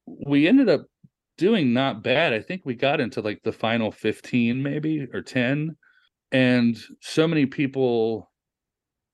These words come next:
enjoyed it that they encouraged us to continue it because it sort of had a cliffhanger ending. And they were like, "Well, just, you know, you didn't win, but we'd still like to see where this story goes." So we ended up doing, like,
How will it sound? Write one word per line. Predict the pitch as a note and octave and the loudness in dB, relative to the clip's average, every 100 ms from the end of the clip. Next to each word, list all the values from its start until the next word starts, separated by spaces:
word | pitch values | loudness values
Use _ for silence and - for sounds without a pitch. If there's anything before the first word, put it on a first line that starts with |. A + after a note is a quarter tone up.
| _ - | _ -8
enjoyed | A2+ F#2 C3 G#3 G3 | -6 -4 -2 0 2
it | A2+ - _ - | 0 -2 _ 0
that | C3+ | 4
they | C#3 | 4
encouraged | C3 - C#3+ C#3 A#2+ | 4 4 2 2 0
us | B2 - - | -4 -4 -6
to | C3+ B2 | -2 -2
continue | - A2+ - D#3+ C3+ E2+ | -2 -4 -2 -2 -2 -4
it | - | -6
because | A#2 A#2 G#2+ | -8 -6 -6
it | G#2 | -6
sort | - B2+ | 0 2
of | A2 | 2
had | A2 | 0
a | G2 | 0
cliffhanger | B2 G#2+ A#2 G#2 F2+ | 0 0 -2 -4 -4
ending. | A2+ C#3+ E2+ D#2 G2+ _ _ A2 | -2 -2 -4 -10 -12 _ _ -8
And | G2+ G2 | -6 -4
they | |
were | F#2+ G2+ | -2 -2
like, | F2+ F#2+ - - | -4 -6 -10 -12
"Well, | A2 | -10
just, | F2+ G#2+ - - | -8 -10 -12 -8
you | B2 A2+ | -6 -4
know, | F#2 C3 | -4 -2
you | C3 | -2
didn't | C#3+ C3 B2 | -2 0 2
win, | D3+ B2+ A2+ | 2 2 0
but | G#2 - _ _ _ _ _ _ _ _ | -2 -6 _ _ _ _ _ _ _ _
we'd | C3 C3 | -2 0
still | - C#3 | 4 4
like | B2 A#2 | 4 0
to | |
see | - A#2+ | -2 0
where | A2 G#2+ | 2 0
this | G#2 - | -2 -6
story | A#2+ G#2 F2+ | -4 -2 -2
goes." | G#2 B2 F#2 F#2+ _ _ _ _ _ _ _ _ _ | -2 -2 -4 -8 _ _ _ _ _ _ _ _ _
So | - D3 | 0 4
we | E3+ | 4
ended | F3+ | 2
up | B2+ | 0
doing, | C3 C#3+ B2+ | 2 0 0
like, | A2 G#2 G2 | -4 -6 -10